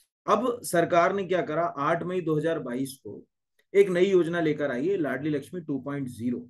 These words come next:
इसमें क्या करा है कि बारहवीं पास होने के बाद जब कोई बच्ची स्नातक पाठ्यक्रम में प्रवेश लेती है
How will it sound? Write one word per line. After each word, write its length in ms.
इसमें 340
क्या 200
करा 200
है 140
कि 120
बारहवीं 520
पास 280
होने 180
के 140
बाद 260
जब 220
कोई 280
बच्ची 480
स्नातक 600
पाठ्यक्रम 440
में 160
प्रवेश 360
लेती 280
है 160